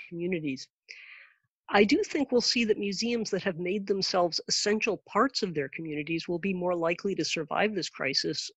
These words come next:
and they'll be better positioned for recovery.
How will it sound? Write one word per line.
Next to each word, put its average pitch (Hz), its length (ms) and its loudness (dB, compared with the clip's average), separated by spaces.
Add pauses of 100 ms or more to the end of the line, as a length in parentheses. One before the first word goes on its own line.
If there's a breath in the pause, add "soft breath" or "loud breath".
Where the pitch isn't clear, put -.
and 180 380 2
they'll 202 140 4
be 214 120 -2
better 196 260 2
positioned 190 480 0
for 175 200 -4
recovery. 170 540 -6